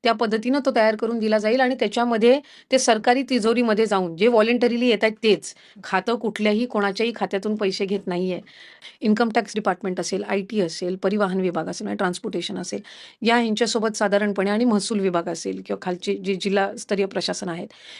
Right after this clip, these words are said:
यांच्यासोबत आम्ही तो डेटा जो आहे, तो क्रॉस व्हेरीफाय करत आहोत. पण by and large आम्ही अडीच कोटी का दोन कोटी पासष्ट लाख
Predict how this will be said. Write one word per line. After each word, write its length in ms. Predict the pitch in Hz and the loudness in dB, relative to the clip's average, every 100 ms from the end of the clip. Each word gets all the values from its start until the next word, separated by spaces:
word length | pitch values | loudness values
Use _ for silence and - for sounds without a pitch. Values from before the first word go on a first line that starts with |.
| - | -6
यांच्यासोबत 800 | 214 214 214 277 269 240 233 262 | 2 2 4 0 4 4 4 4
आम्ही 220 | - 233 233 | 2 0 2
तो 140 | 240 | 2
डेटा 300 | 214 214 214 | 4 4 2
जो 120 | 208 | 4
आहे, 180 | 208 185 | 2 2
तो 120 | 196 | -4
क्रॉस 240 | 190 180 175 | -2 -2 -2
व्हेरीफाय 300 | 190 185 202 | -4 -2 -4
करत 220 | 190 180 190 | -2 -2 -2
आहोत. 120 | 214 | 0
पण 220 | 240 277 294 _ - _ | 0 0 -4 _ -20 _
by 340 | 190 208 247 294 | 4 6 6 4
and 80 | 269 | 4
large 240 | 254 247 | 4 4
आम्ही 180 | 233 254 | 2 2
अडीच 340 | - 277 233 | 2 2 0
कोटी 340 | - 226 220 214 | -2 -2 0 0
का 120 | 226 | 0
दोन 260 | 202 214 220 | 2 2 2
कोटी 260 | 214 233 | -2 -2
पासष्ट 420 | 220 190 214 190 | 0 0 0 -2
लाख 200 | 214 196 | 2 2